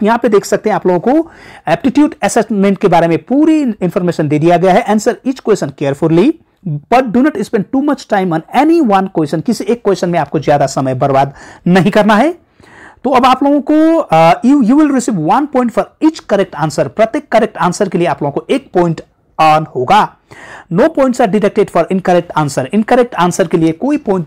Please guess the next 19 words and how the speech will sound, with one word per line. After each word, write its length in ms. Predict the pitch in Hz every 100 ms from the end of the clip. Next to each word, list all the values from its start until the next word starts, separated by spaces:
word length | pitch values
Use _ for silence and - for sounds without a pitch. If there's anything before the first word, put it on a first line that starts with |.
| -
डिडक्ट 340 | 156 226 - 165
नहीं 260 | 156 151
होगा। 220 | 170 220
तो 100 | 254
अब 140 | 190 160
आप 140 | 156
लोगों 100 | 165
को 80 | 147
कंटिन्यू 540 | - 180 208 214 240 - -
का 100 | 143
बटन 240 | 139 170
दिखेगा, 240 | 185 233 254
इस 120 | -
पे 80 | 151
सिंपल 240 | 170 151
कंटिन्यू 420 | 135 131 139 156
पे 120 | 156
क्लिक 280 | 156 139 -
करेंगे। 360 | 160 175 208